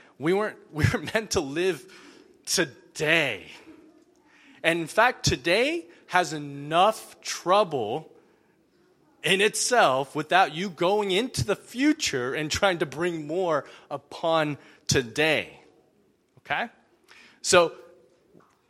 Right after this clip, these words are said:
one of the first things the Bible helps us understand is that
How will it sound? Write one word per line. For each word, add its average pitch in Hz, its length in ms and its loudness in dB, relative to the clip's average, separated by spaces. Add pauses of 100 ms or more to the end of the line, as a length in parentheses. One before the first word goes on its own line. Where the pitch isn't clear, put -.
(120)
one 185 220 4
of 202 80 0
the 180 60 0
first - 500 0
things 214 300 -4
the 147 80 -8
Bible 165 320 0
helps - 340 -6
us 156 160 -6
understand 170 720 -6
is 131 120 -4
that 139 300 0